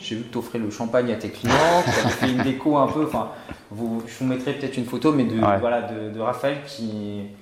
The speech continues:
Speaker 1: a mis des chaises un petit peu à la Louis quatorze
Speaker 2: Ouais,
Speaker 1: dans ses
Speaker 2: c'est ça.
Speaker 1: appartements. Donc, ça
Speaker 2: Ouais.
Speaker 1: donne vraiment un côté, euh, prestige. Enfin, moi,
Speaker 2: Ouais.
Speaker 1: j'avais beaucoup aimé la déco. Je trouvais que c'était très intelligent d'avoir exploité les appartements comme ça parce que ça donnait beaucoup de cachet.
Speaker 2: Ouais.
Speaker 1: Tu avais vraiment compris ce que recherchaient, bah, peut-être les touristes anglais qui venaient en France.
Speaker 2: Ils adorent,
Speaker 1: Le,
Speaker 2: ouais.
Speaker 1: cliché, euh, tu vois, du,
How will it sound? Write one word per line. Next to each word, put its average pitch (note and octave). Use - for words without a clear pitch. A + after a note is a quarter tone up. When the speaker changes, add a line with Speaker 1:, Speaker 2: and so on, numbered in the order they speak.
Speaker 1:
a G2+
mis A#2+
des A#2+
chaises A#2+
un G#2+
petit A2
peu B2
à A2
la G2
Louis A2+
quatorze B2
Speaker 2:
Ouais, F#2+
Speaker 1:
dans G2
ses G2
Speaker 2:
c'est F#2
ça. G2
Speaker 1:
appartements. C3+
Donc, A#2+
ça F#2
Speaker 2:
Ouais. A2
Speaker 1:
donne A#2
vraiment C3+
un C3
côté, C3
euh, A#2
prestige. -
Enfin, G#2
moi, C#3
Speaker 2:
Ouais. -
Speaker 1:
j'avais A2+
beaucoup C#3
aimé C#3+
la A#2+
déco. A2+
Je D3+
trouvais A#2
que A2+
c'était -
très D3+
intelligent C3
d'avoir A2
exploité A2+
les A2
appartements A2
comme G#2
ça -
parce -
que -
ça -
donnait A2
beaucoup A2+
de -
cachet. D3
Speaker 2:
Ouais. G2+
Speaker 1:
Tu B2
avais A2+
vraiment D#3
compris D#3+
ce -
que B2
recherchaient, A2+
bah, A#2+
peut-être -
les G#2
touristes A#2+
anglais A#2+
qui A2+
venaient B2
en A2+
France. B2+
Speaker 2:
Ils G2
adorent, F2
Speaker 1:
Le, B2
Speaker 2:
ouais. B2
Speaker 1:
cliché, D3
euh, G#2
tu -
vois, B2+
du, G2+